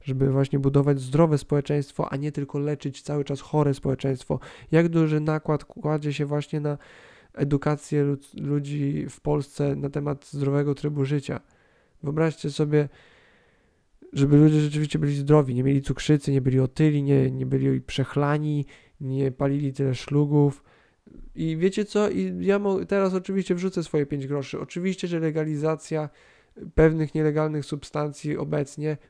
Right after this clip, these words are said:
by w tym pomogła. Mu-, mam na myśli, e, konopie, mam na myśli grzyby, mam na myśli M D M A, mam na myśli klasyczne psychodeliki, mam na myśli, e,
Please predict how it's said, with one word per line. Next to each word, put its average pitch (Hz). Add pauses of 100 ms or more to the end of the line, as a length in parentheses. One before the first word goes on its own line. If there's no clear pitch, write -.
by 139
w -
tym 151
pomogła. 143 (300)
Mu-, 151
mam 151
na 151
myśli, 139 (440)
e, - (240)
konopie, 160
mam 143
na 143
myśli 139
grzyby, 147
mam 147
na 143
myśli 139
M 139
D 143
M 143
A, 151
mam 143
na 143
myśli 139
klasyczne 147
psychodeliki, 147
mam 147
na 147
myśli, 147 (600)
e, 135